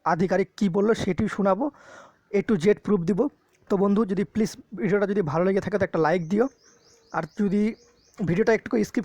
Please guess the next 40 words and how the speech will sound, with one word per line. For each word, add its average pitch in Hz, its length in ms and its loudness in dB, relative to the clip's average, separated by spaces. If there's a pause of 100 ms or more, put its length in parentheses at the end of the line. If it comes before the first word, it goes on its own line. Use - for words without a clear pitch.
করবে 202 180 2
না 196 60 2
একটা 185 180 -2
কথা, 180 280 0 (140)
আর 180 480 0
ভিডিওটা 175 320 -2
প্রথম 190 240 -2
থেকে 190 140 -4
শুরু 185 100 -4
করে 202 140 2 (300)
শেষ - 220 -4
পর্যন্ত 196 220 -2
দেখবে। 170 300 -2 (920)
তো 190 180 2
বোর্ড 196 240 0 (100)
অধি-, 208 420 -4
আধিকারিক 202 420 0
কী 208 160 0
বললো 208 260 2
আমাকে 190 260 0
সে - 180 -2
তো 196 120 -2
শোনাবোই, 190 420 0
তার 170 140 0
আগে 180 180 -2
আমি 185 100 -4
বলে 180 180 -4
দিই, 214 120 -2
ডা-, - 180 -8 (880)
সবার 190 300 2
মনে 190 160 2
ডাউট 165 240 2
চলছে 196 300 0
কি 202 120 -4
ওয়েস্ট 180 260 0
বেঙ্গল 196 180 0
পুলিশের 202 340 -2
মেইন 185 240 -2
রেজাল্ট 190 300 0
কবে, 160 240 -2